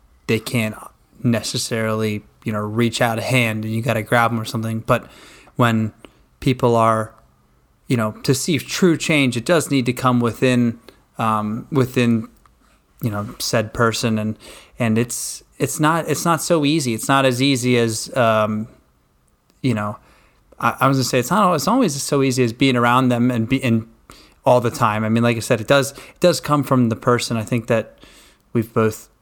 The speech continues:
we would both agree, but, um, yeah, you're chal-, you're faced with the challenge of how much,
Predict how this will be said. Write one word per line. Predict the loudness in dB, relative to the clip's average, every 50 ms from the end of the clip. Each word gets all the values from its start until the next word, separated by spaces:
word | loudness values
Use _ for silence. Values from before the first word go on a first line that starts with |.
| _ _ -2
we | -2 0
would | 0 2
both | 2 0 0 0 -2
agree, | -6 -4 -4 -2 0 0 0 -2
but, | 0 0 0 0 0 0 -6 -20 -20 -20 _ _ _ _ _ -4
um, | -2 0 0 0 -2 -4 -6 -10 -12 _ _ _ _ _ _ _ _ _ _ _ _ _ _ _ _ _ _ _ -4 -2
yeah, | 0 2
you're | 2 0
chal-, | 0 0 2 2 2 2 2
you're | 2 0 0
faced | 2 2 0 2 0
with | -2 -4
the | -4
challenge | -2 0 2 2 2 2 2 0
of | -2 -2 -4 -14 -20 -16
how | -8 -2 0 0 2
much, | 2 2 2 0 -2 -6 -8 -8